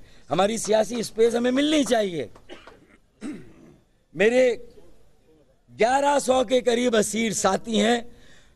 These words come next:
जो तालिबान, इंतहा पसंद, मजहबी दहशत गर्दों से ज्यादा बदतर जिंदगी जेल में गुजार रहे हैं, इसलिए कि वो मजबूर होकर किसी और पार्टी में चले जाएं। शर्म करना चाहिए।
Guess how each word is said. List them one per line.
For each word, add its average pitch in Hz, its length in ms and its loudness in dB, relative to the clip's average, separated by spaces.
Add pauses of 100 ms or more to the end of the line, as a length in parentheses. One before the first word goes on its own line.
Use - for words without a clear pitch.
(160)
जो 240 480 2 (640)
तालिबान, 226 840 2
इंतहा 220 460 0
पसंद, 220 420 0 (280)
मजहबी 233 560 0
दहशत 208 600 -2
गर्दों 202 380 0
से 202 240 -2
ज्यादा 214 480 0 (340)
बदतर 285 520 0
जिंदगी 226 480 -4
जेल 185 240 0
में 185 140 0
गुजार 139 300 0
रहे 123 100 -6
हैं, - 80 -14 (280)
इसलिए 285 480 2 (520)
कि 247 100 2
वो 277 140 2
मजबूर 247 500 0
होकर 269 300 2
किसी 262 280 -4
और 302 220 2
पार्टी 302 340 0
में 311 120 0
चले 302 240 0
जाएं। 311 240 0 (760)
शर्म 247 420 0
करना 170 360 0
चाहिए। 113 380 -8